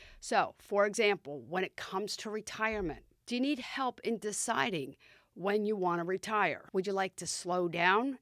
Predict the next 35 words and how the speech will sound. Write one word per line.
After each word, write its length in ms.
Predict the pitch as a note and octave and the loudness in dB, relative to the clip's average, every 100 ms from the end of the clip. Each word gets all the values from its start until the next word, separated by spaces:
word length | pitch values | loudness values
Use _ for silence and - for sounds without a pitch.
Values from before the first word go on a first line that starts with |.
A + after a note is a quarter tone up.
| - | -2
and 180 | F3 | 0
work 220 | E3+ E3+ _ | 2 0 _
part-time, 840 | - C#3+ - - F3+ G#3 C4+ B3+ _ - | -4 -4 -4 -4 2 2 0 -6 _ -12
like 180 | D3+ - | -10 -8
semi-retire, 1080 | - F#3+ G#3 A#3 A#3 B3 A#3 A#3+ B3 B3 - - | -2 0 2 0 0 -4 0 2 2 0 -4 -2
or 80 | |
do 60 | F#3+ | 0
you 80 | G#3 | 2
just 220 | G3+ F3+ | -2 0
wanna 200 | F#3 D#3+ | 2 0
cut 340 | - - F#3 - _ | -2 -2 -2 -2 _
cold 360 | - E3+ D3+ C#3+ | -10 -2 -2 -2
turkey? 460 | - B2 B2+ - _ - | -8 -10 -8 -14 _ -8
Do 80 | A3 | -2
you 60 | |
wanna 320 | A3 A#3 A#3 - _ | 2 4 4 -2 _
take 240 | - G3+ G3+ | -6 -4 -2
a 60 | |
few 240 | F#3+ - A#3 | -6 -6 -6
sabbaticals 880 | - A3 A3 B3 C4 F#3 C#3 B2+ - - | -6 -2 2 2 0 -4 -6 -8 -14 -8
every 200 | G3 G3+ | 0 0
once 300 | G#3 G#3+ G#3 | 4 2 2
in 80 | A3 | 0
a 60 | |
while, 420 | G#3 G#3+ A3 D#3 - | 2 4 2 2 -2
kind 240 | - F3+ | -6 -4
of 60 | E3+ | -4
have 400 | - G3 F#3+ F#3 | -4 0 0 0
this 260 | F#3+ F3 - - - - | -2 -2 -8 -16 -20 -18
career 720 | - - G3 G#3 A3+ A#3+ F#3+ E3 | -10 -6 -4 -2 -2 2 2 0
that 180 | D#3+ | -4
has 540 | D#3+ F3+ F3+ F3 F3+ - - - - _ | -6 -2 0 0 -2 -8 -14 -20 -20 _
breaks 440 | F#3+ A3 G3+ - - | -4 -2 -2 -6 -4
in 160 | F#3 F3+ | -2 0
between, 720 | F3 E3+ - G#3+ F#3+ D3+ C#3 | -2 -4 0 4 4 4 -2